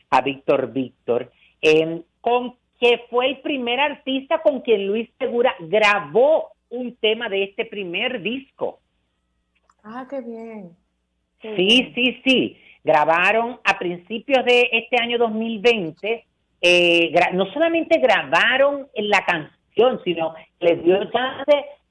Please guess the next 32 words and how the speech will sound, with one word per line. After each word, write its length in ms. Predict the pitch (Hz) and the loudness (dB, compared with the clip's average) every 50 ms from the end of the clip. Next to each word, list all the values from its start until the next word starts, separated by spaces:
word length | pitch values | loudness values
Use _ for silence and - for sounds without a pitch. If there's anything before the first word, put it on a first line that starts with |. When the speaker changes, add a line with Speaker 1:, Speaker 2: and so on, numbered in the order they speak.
| _ | _
Speaker 1:
a, 1040 | - 185 190 190 196 196 202 202 208 208 220 214 - 190 180 180 175 175 170 165 160 | -4 -2 0 2 2 4 4 4 4 4 2 2 0 0 2 2 2 2 2 2 0
a 40 | 156 156 156 151 175 - | 0 -2 -4 -6 -4 0
grabar 380 | 147 160 156 151 156 185 226 269 | 2 4 4 6 6 6 4 4
un 140 | 262 226 175 | 4 2 0
video, 540 | 165 147 123 143 170 220 247 208 113 101 - _ _ _ _ | -2 0 4 6 6 8 6 6 4 0 -4 _ _ _ _
Cariñito 800 | - 156 156 160 160 156 156 156 165 185 226 240 233 - 240 196 | 4 4 4 4 2 -2 -8 -8 -8 -6 -8 -6 -2 -2 -2 0
de 160 | 156 196 202 | 0 -2 -4
mi 220 | 202 196 185 160 | -4 -4 -6 -8
vida, 600 | 131 123 165 190 196 185 151 110 110 - - - _ _ _ _ _ _ _ _ _ - | -8 -10 -10 -8 -8 -8 -6 -6 -8 -8 -8 -12 _ _ _ _ _ _ _ _ _ -4
eh, 220 | 139 135 143 160 | 0 2 4 4
Speaker 2:
Ay, 160 | 170 220 269 233 - - | 4 4 2 0 -4 -6
sí. 360 | 233 220 214 220 220 - _ - | -6 -6 -6 -8 -10 -10 _ 0
Speaker 1:
que 200 | 151 143 143 156 | 2 4 6 6
es 40 | |
una, 480 | 165 185 190 185 185 185 185 - - _ _ _ _ _ _ _ _ _ _ _ _ _ _ _ _ _ _ _ _ - | 4 4 4 2 2 0 -2 -4 -10 _ _ _ _ _ _ _ _ _ _ _ _ _ _ _ _ _ _ _ _ 0
que 100 | - 151 | 2 2
es 60 | 147 | 2
una 200 | 165 170 180 180 | 2 2 0 0
canción 520 | - 185 190 185 180 - 196 185 185 180 - | 2 0 0 -2 0 0 2 2 2 2 2
que 80 | 175 151 | 2 4
grabó 580 | 147 147 139 143 151 165 160 160 196 - - _ _ _ _ - | 4 4 2 4 4 4 4 4 4 0 -6 _ _ _ _ -6
este 260 | 139 131 - - 156 | -6 -2 0 2 2
legendario 640 | 156 151 147 151 147 143 139 147 147 151 160 165 165 160 | 2 2 0 -2 -2 2 2 4 4 4 4 4 2 2
artista 480 | 160 156 156 - - 170 160 - - 175 | 2 0 0 -2 -6 -6 -6 -2 -2 0
en 80 | 156 147 | 0 2
el 100 | 139 139 | 2 2
año 200 | 139 147 151 147 | 0 0 -2 -4
mil 140 | 151 151 151 | -4 -2 -2
novecientos 500 | 156 156 147 - - 151 147 - 147 - | -2 -2 -4 -4 -6 -8 -8 -10 -14 -18
sesenta 460 | 147 - - - 135 123 - 120 117 | -16 -12 -10 -8 -6 -2 -2 0 0
y 120 | 107 104 _ | -2 -4 _
cuatro. 600 | - - 123 113 104 98 98 - - - - - | -10 -6 -4 -4 -4 -4 -6 -8 -12 -14 -14 -16